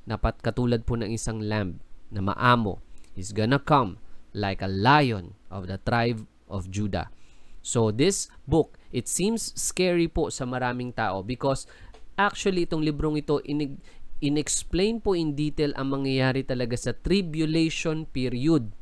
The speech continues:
Ang tribulation period, kung inyo pong napag-aralan ang Book of Daniel, ito po yung part ng seventy weeks niya na prophecy, and the last week of that is the seven years tribulation.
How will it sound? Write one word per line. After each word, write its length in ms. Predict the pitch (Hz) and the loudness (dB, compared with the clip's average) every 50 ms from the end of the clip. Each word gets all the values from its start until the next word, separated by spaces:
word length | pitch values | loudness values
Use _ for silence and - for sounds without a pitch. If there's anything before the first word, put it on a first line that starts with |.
| - - - - - - - - - - - - - - - - - - | -12 -12 -12 -12 -12 -12 -12 -14 -14 -14 -14 -18 -18 -16 -12 -10 -6 -2
Ang 240 | 131 131 147 143 - | 0 0 0 0 0
tribulation 640 | 180 214 226 202 220 214 208 202 196 - 190 185 180 | 0 2 2 2 2 4 4 4 4 4 2 0 0
period, 560 | - 170 170 160 160 160 165 170 160 143 - | 2 2 2 2 2 2 2 2 0 0 -2
kung 240 | 139 131 131 123 - - - - - | -4 -2 -4 -4 -8 -10 -12 -10 -4
inyo 240 | - 131 139 147 147 | -2 0 2 2 2
pong 240 | - 185 196 202 190 | 2 2 2 2 2
napag-aralan 800 | 170 - 156 139 135 139 139 139 135 135 135 135 135 139 143 - - - - - - | 2 2 2 2 2 4 6 6 6 6 6 4 4 2 2 -2 -6 -10 -12 -10 -6
ang 320 | - 120 113 107 101 101 | -4 -2 -2 -2 0 2
Book 160 | 131 156 - | 2 2 2
of 160 | 208 - - 139 | 0 -2 0 2
Daniel, 560 | 131 139 131 127 123 123 120 120 120 123 - - | 4 4 4 4 4 2 2 2 2 0 0 -2
ito 240 | 131 127 - 147 135 | -4 -4 -4 -4 -4
po 240 | - - 151 151 151 | -2 0 2 2 4
yung 240 | 143 139 135 127 127 - - - | 2 2 0 -2 -2 -4 -2 2
part 240 | 143 143 160 165 - - | 4 4 4 2 0 -2
ng 160 | 139 120 123 117 | -4 -2 -2 -2
seventy 720 | - - - 160 165 170 170 180 185 180 180 - 185 170 | -4 -4 0 2 2 2 4 2 2 0 0 0 -2 -2
weeks 480 | 147 135 147 147 143 - - - - - | 0 2 2 0 0 0 -4 -6 -4 -2
niya 400 | 143 135 127 123 123 131 - - | 0 2 2 2 0 -2 -2 -2
na 160 | 123 120 120 | -2 -2 0
prophecy, 720 | - - 135 135 135 - - 139 - - 135 117 110 117 - - - - - | 4 6 6 6 6 4 2 -2 0 0 -2 -2 -2 -4 -6 -10 -12 -12 -8
and 240 | - 110 110 110 104 | -4 -2 -2 0 2
the 80 | 107 | 8
last 400 | 107 113 156 185 214 208 - - | 12 12 12 12 12 12 10 4
week 320 | 165 156 175 175 165 - - | 2 2 0 -2 -2 -2 -4
of 160 | 139 131 127 131 135 | -4 -4 0 2 2
that 240 | 127 117 107 - | 2 2 0 -2
is 240 | - 127 120 117 113 | -4 -4 -4 -2 -2
the 80 | 117 107 | -2 -2
seven 560 | - - - 175 175 180 175 196 180 170 160 | 0 2 4 6 6 6 4 2 0 2 2
years 400 | 156 156 156 156 147 - - - | 2 4 4 2 2 -2 -4 -2
tribulation. 800 | - 139 135 127 117 123 117 117 113 110 - - 120 95 87 - | 2 2 2 2 4 4 4 4 4 4 2 2 0 0 -2 -2